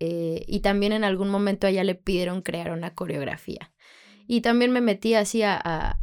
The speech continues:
a algunos talleres que dio una vez una maestra suya, y, y cuando conocí que la danza y sobre todo el arte escénico, pues, también te,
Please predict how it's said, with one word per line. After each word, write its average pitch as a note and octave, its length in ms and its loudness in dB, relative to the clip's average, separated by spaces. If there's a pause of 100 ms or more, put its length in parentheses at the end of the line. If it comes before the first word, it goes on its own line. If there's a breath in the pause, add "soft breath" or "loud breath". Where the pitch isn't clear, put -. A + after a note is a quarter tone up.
a F3 300 -4
algunos G3 440 0
talleres G3 560 0
que F#3+ 160 -6
dio F3+ 100 -2
una F3+ 180 -2
vez F3+ 200 -6
una F3+ 100 -2
maestra E3 420 -6
suya, A3 640 0
y, G#3+ 80 -6 (440)
y F3+ 200 -4 (400)
cuando G3 460 2
conocí A3+ 760 -2 (520 soft breath)
que F3+ 400 2
la E3 220 -2
danza G#3 720 0
y F3 460 -4
sobre E3+ 260 -4
todo G3 160 2
el G#3 100 6
arte F#3+ 200 0
escénico, F#3+ 600 -2
pues, - 260 -6
también F3 440 -4
te, - 360 -4